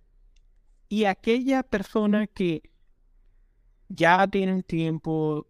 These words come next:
ya tiene, ya ha superado sus excusas, ha, ya tiene rutina, ha crecido, se ha visto que tiene más de un año entrenando, pero, eh, tocó techo. Tocó techo y, y siente que, que no,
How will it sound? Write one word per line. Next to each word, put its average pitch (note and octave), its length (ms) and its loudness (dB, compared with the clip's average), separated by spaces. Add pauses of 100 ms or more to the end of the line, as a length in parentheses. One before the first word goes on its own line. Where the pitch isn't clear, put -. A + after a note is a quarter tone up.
(140)
ya D3+ 200 0
tiene, D#3 680 -2
ya D3 380 0
ha E3 60 -4
superado D#3 720 0
sus D3 240 -6
excusas, D#3 580 -4
ha, D3 300 -2 (100)
ya D3 220 0
tiene D3+ 240 -2
rutina, D3+ 560 -2
ha C3 60 -6
crecido, D3+ 580 -4 (300)
se - 160 -2
ha C#3+ 40 4
visto D3 480 -2
que D3 140 -4
tiene D3 220 -4
más D3+ 340 -2
de A3 60 -4
un G#3 100 0
año G3 180 0
entrenando, D#3 720 -6 (600)
pero, F3 420 0
eh, F#3 100 -2 (1000)
tocó - 240 0
techo. - 360 -6 (560)
Tocó E3+ 260 -2
techo A3 480 -2
y, F3+ 460 -4 (120)
y E3 60 -6
siente F#3 460 -4
que, D3 540 -2
que D3+ 160 -6
no, E3 440 -2